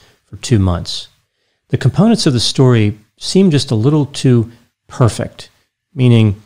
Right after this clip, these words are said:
they're arranged to make a compelling story. He just happens to stalk a girl whose mother recently died. She just happens to want to communicate with the mother,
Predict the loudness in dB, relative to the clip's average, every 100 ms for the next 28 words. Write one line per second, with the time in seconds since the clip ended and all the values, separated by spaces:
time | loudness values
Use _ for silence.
0 | _ _ -2 2 4 4 4 4 0 -4
1 | -4 -2 2 0 0 -2 -4 -4 -2 -2
2 | -4 -4 -2 -2 -4 -12 _ _ _ 0
3 | 0 0 -2 -2 0 -2 -2 -4 -2 -4
4 | -4 -2 2 2 2 -2 _ _ _ -8
5 | -4 0 2 2 0 -2 -6 -6 -2 2
6 | 2 2 -2 -6 _ _ _ _ 0 2
7 | 2 0 -2 -2 -2 -2 -4 -6 -4 0
8 | 2 2 2 0 -2 0 2 2 2 0